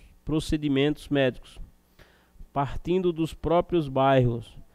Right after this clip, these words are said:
pois a distância e por vezes a situação fica, fica etária dos cidadãos, dificu-, dificulta o seu deslocamento até o posto de saúde central,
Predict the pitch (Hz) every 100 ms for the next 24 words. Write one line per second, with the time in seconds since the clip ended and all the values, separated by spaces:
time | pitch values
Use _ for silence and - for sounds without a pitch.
0 | _ _ _ - 151 151 139 - - -
1 | - _ - 139 151 156 - 156 170 170
2 | 180 160 - - 139 156 147 135 143 165
3 | 151 151 - - 143 139 - 156 156 -
4 | 151 160 175 165 - _ _ _ _ _
5 | _ _ _ _ - - 165 165 151 -
6 | 139 151 160 165 156 - _ _ - 147
7 | 151 160 170 151 143 139 120 - - _
8 | 127 120 - - 139 - _ _ _ _
9 | _ 139 156 180 - 185 214 208 180 165
10 | - 165 160 156 156 156 151 139 156 175
11 | - 135 139 - 175 165 165 165 170 170
12 | 175 165 165 - 175 - 131 120